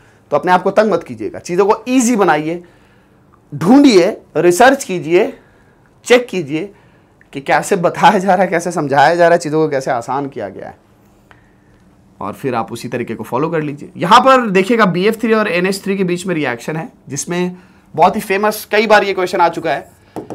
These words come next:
कि जब एन एच थ्री और बी एफ थ्री के बीच में रिएक्शन होता है, तो किसके हाइब्रिडाइजेशन में कैसा चेंज होता है।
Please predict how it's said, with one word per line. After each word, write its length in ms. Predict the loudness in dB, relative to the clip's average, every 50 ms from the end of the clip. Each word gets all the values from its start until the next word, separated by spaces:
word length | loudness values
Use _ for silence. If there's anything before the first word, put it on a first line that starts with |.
| -16 -14 _
कि 120 | -6 0
जब 160 | 2 2 2 2
एन 180 | 0 -2 -2
एच 160 | -2 -4 -4 -2
थ्री 120 | 0 2
और 140 | 2 2 2
बी 140 | 0 0 0
एफ 120 | -2 -2 -2
थ्री 120 | -6 -6
के 100 | -4 -4
बीच 200 | -6 -6 -8 -4
में 80 | -4 -2
रिएक्शन 400 | 2 4 2 2 2 0 -4 -2
होता 240 | -2 -2 0 2 2
है, 100 | 2 2
तो 120 | 2 -4
किसके 300 | -8 -8 -10 -8 -2 -2 0
हाइब्रिडाइजेशन 680 | 2 2 2 2 2 0 0 0 -2 -4 -6 -6 -4
में 120 | -6 -6 -2
कैसा 280 | 0 0 0 0 -2 -4
चेंज 340 | -4 -4 -8 -8 -8 -10 -12
होता 220 | -14 -16 -16 -18
है। 120 | -18 -18